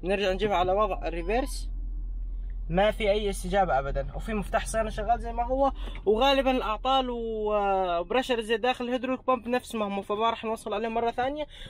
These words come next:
وراح نفك الهيدروليك بامب او الميجاترونيك كامله. ان شاء الله بنفكها حالياً ومتابع معكم خطوات العمل.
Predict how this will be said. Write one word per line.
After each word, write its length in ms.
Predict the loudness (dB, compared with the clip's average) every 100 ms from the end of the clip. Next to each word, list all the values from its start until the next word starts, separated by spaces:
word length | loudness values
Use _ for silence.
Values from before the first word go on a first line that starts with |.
| 0
وراح 220 | 2 2
نفك 340 | 2 2 0 0
الهيدروليك 560 | 0 4 4 2 2
بامب 200 | 2 2 4
او 240 | 4 6
الميجاترونيك 720 | 4 4 2 2 2 2 2 0
كامله. 300 | -2 -2 -6 -10 -4
ان 60 |
شاء 120 | 2
الله 100 | 4
بنفكها 320 | 4 2 0 2
حالياً 260 | 4 4
ومتابع 280 | 4 2 0
معكم 240 | 0 -2
خطوات 360 | -8 -4 -4 -4
العمل. 300 | -8 -8 -14